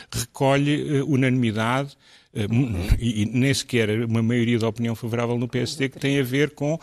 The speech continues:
a composição do Conselho Superior, do Conselho Superior do Ministério Público, a independência do Ministério Público. São temas que são, que são históricos, eh, para o doutor Rui Rio,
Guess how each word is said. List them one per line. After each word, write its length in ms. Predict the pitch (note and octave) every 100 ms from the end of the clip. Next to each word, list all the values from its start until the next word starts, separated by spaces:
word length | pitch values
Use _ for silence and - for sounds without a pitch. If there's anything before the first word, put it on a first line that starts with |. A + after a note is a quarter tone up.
| - -
a 80 | -
composição 680 | - C3+ G#2+ A#2 G#2+ B2+ B2
do 80 | A2
Conselho 400 | A2 G#2+ G2+ F#2+
Superior, 680 | - A2 G2+ G2+ G#2 G2+ G2+ G2+ - -
do 120 | A#2
Conselho 320 | B2 A#2+ A#2+
Superior 220 | - A2
do 60 | G2+
Ministério 420 | A2 A#2 A#2 A#2
Público, 500 | D3 C3+ C#3+ A#2 -
a 40 | G#2
independência 400 | F#2 G#2 G#2 G#2+
do 60 |
Ministério 320 | A#2 A2+ C#3+ C3
Público. 200 | C3+ -
São 160 | F3
temas 300 | - C#3+ C3
que 80 | -
são, 220 | C#3+ C3
que 480 | - - - - -
são 100 | C#3
históricos, 800 | - - F3 F3 A2+ - - - - -
eh, 220 | A2 G2+ F#2+
para 260 | - B2
o 40 | A2+
doutor 340 | A2 - G2+
Rui 160 | G#2+ G#2
Rio, 320 | F#2+ G#2